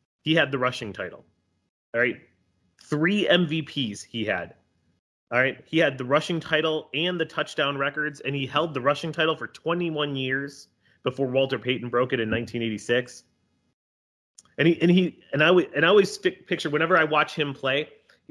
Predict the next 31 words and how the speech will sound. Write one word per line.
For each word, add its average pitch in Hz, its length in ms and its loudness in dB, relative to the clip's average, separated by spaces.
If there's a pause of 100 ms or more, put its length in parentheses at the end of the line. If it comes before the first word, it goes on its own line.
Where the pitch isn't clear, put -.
(120)
like, 143 180 -2
when 151 120 -2
he 165 160 -6
runs, 156 400 0
he's 151 200 -14
like 190 120 2
a 180 40 -2
murderer. 113 640 -6 (140)
<laughs> 120 80 -10 (720)
That's, - 340 -4 (340)
that's 143 160 -4
a 143 60 -2
rough 127 220 -2
thing 113 140 -6
to 113 60 -8
say, 101 280 -6 (320)
but 180 100 6
he 185 60 6
runs 170 280 2
like 190 120 2
a 156 80 2
murderer. 139 420 2
He's 160 140 -4
just, 202 120 2
like, - 140 0
looking 160 480 0
for 143 100 -2
people 135 360 -4
to 110 80 2
hit. - 200 -2 (640)
Like, 139 260 2